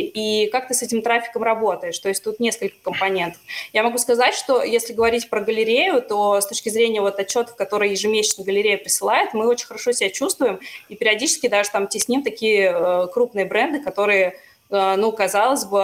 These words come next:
их потеснить довольно сложно с точки зрения, там, показателей выручки на квадратный метр. Вот. И, и здесь как бы это командная работа и с точки зрения продукта, и с точки зрения работы непосредственно консультантов в зале.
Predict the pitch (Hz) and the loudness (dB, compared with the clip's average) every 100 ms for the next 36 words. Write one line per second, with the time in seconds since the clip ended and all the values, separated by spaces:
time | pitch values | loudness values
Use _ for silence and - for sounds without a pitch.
0 | 190 185 180 185 196 - - - 240 202 | 4 4 2 0 -4 -4 -4 0 0 0
1 | 202 214 220 233 196 190 175 165 - 196 | 2 2 2 2 0 -2 -6 -6 -6 -6
2 | - 196 202 202 185 175 - 190 208 220 | -4 0 2 0 -2 -6 -6 -4 -2 -2
3 | 202 185 190 214 196 - - 185 175 180 | -2 -2 0 0 -2 -6 -6 -4 -2 0
4 | 190 185 180 185 185 185 190 180 165 - | 2 2 0 -4 -4 -4 -4 -6 -8 -12
5 | - - - - _ 196 190 180 180 - | -20 -20 -20 -20 _ 0 2 2 0 0
6 | 190 190 185 180 - - - - 196 180 | 2 2 2 2 0 -2 -6 -2 0 2
7 | 202 254 - 220 220 220 233 240 233 196 | 2 2 0 -2 -2 0 0 2 2 2
8 | 190 190 190 254 359 269 214 190 - 202 | 2 2 2 0 2 2 4 2 0 -2
9 | 202 202 - 190 196 202 190 175 170 185 | 0 -2 -4 0 2 4 4 2 2 0
10 | 196 403 403 247 214 - 202 240 247 220 | 2 0 0 -2 -2 -4 0 2 2 2
11 | 185 202 226 220 202 190 190 214 208 208 | 2 0 0 2 2 0 0 0 0 0
12 | 185 180 185 190 180 196 214 185 180 180 | 0 -2 -4 -4 0 -2 -2 -4 -2 0
13 | 170 | -2